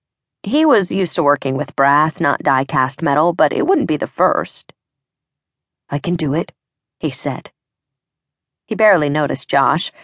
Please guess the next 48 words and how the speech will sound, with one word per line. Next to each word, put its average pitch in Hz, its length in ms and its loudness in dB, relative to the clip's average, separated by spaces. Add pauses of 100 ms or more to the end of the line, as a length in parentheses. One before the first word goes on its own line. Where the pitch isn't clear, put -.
grabbing 185 360 2
the 160 60 0 (140)
paper 139 380 -2 (240)
as - 180 -4
he 135 120 -2
examined 139 460 -2
the 180 60 -4
toy. - 400 -8 (760)
But 165 100 2
he 156 60 2
heard 160 180 0
the - 60 -8
crunch 156 400 0
as 139 100 -6
he 143 60 -4
shoved 156 340 -2
it 143 100 -4
into 151 220 -4
the - 80 -8
trash, 175 580 0
and 160 160 0
then 165 140 0
the 180 80 0
thump 156 340 0
of 127 120 -8
the 147 120 -2
lid. - 380 -6 (1160)
"Get 226 120 2
a 185 160 2 (100)
date?" 208 440 4 (960)
Max 151 380 0
realized 135 560 0
too 151 160 -2
late 156 260 2
his 160 180 -2
garbage 170 480 2
can 156 320 0
was 165 160 0
next 165 300 -4
to 165 100 -2
the 147 100 0
fridge 190 580 0
where 165 200 4
his 165 180 0
bulletin 151 560 0
board 131 340 -2
was 156 200 -4
hung. - 400 -4